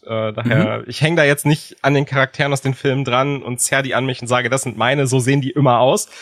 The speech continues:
Speaker 1: Weil die sind ja auf Comics basierend und die Designs, die sie da genommen haben, sind wahrscheinlich dann auch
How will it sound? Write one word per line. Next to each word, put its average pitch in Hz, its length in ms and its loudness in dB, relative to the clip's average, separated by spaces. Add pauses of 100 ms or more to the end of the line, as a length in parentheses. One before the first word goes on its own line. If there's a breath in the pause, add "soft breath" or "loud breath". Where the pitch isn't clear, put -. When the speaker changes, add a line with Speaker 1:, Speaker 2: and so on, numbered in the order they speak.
(300 loud breath)
Speaker 1:
Weil 143 120 2
die 139 40 0
sind 196 140 4
ja 202 100 4
auf 165 80 -2
Comics 175 320 2
basierend 107 560 2
und 127 380 -4
die 135 260 -4
Designs, 135 400 2
die 147 120 -4
sie 131 120 -4
da 139 140 4
genommen 156 320 2
haben, 139 260 2
sind 156 320 -4
wahrscheinlich 135 340 -2
dann 139 140 0
auch 143 240 2